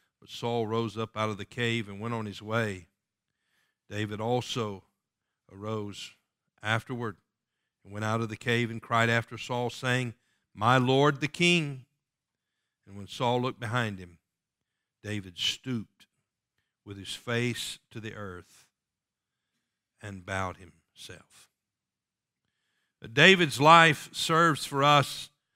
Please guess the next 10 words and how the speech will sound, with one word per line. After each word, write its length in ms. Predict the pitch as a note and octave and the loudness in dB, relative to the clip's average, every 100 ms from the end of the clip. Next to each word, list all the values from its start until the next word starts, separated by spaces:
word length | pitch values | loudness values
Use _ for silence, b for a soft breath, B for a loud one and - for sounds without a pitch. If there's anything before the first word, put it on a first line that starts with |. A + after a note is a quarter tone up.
| _ _ | _ _
really 400 | - C3+ E3 E3 | -8 2 4 6
as 220 | D3+ C#3 | 6 4
an 80 | C#3 | 4
object 580 | C#3+ D#3+ C#3 C3+ C3 - | 6 6 4 -4 -8 -10
lesson 720 | C3+ D#3 D3+ - B2+ A2+ A#2+ _ _ _ _ _ _ | 2 4 4 2 -4 -8 -14 _ _ _ _ _ _
on 160 | C3+ C#3+ | 2 4
the 100 | C3+ | 4
subject 520 | - F3+ D3+ C3+ C3 | 2 4 2 0 -6
of 240 | - B2+ A2+ | 0 0 0
submission 1000 | - C3+ A#2 C3 D#3 - D3 A#2+ G#2+ | -6 -6 -6 -2 0 0 0 -2 -6